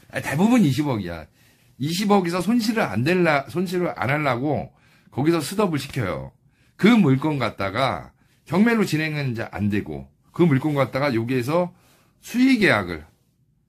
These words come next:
어, 수의 계약을 할 사람들, 이 물건만 또 전문적으로 보는 사람이 있어요. 수의 계약 할 사람들은 여기에서 또 봐요. 물건이 좋은 것들. 여기에서. 은행도 손실 안 보려고.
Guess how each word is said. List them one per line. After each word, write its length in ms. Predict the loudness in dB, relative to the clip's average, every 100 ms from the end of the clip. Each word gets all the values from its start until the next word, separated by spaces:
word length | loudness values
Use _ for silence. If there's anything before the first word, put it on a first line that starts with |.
| _ _ _
어, 220 | -10 -8 -6
수의 320 | -2 0 4
계약을 360 | 4 2 0 -6
할 100 | -6
사람들, 540 | -4 -4 -4 -8 -16 _ _ _ _ _
이 200 | 2 4
물건만 420 | 6 4 2 0
또 80 | 0
전문적으로 460 | -2 -2 0 -2 0
보는 180 | -2
사람이 220 | -4 -4 -6
있어요. 400 | -6 -8 -8 -12 _ _ _ _
수의 340 | -8 0 2 2
계약 260 | 2 0
할 100 | -4
사람들은 500 | -6 -6 -4 -2 0
여기에서 360 | 0 0 -2 -4
또 120 | -8
봐요. 400 | -8 -6 -6 -8 _ -8
물건이 340 | -6 -2 -2
좋은 240 | -2 -2 -2
것들. 340 | -6 -10 -14 _ _ _ _ _
여기에서. 440 | -8 -6 -6 -10 -16 _ _ _ _ _ _ _
은행도 280 | 4 4 4
손실 260 | 0 0 0
안 240 | -2 -2
보려고. 460 | -2 -2 -4 -8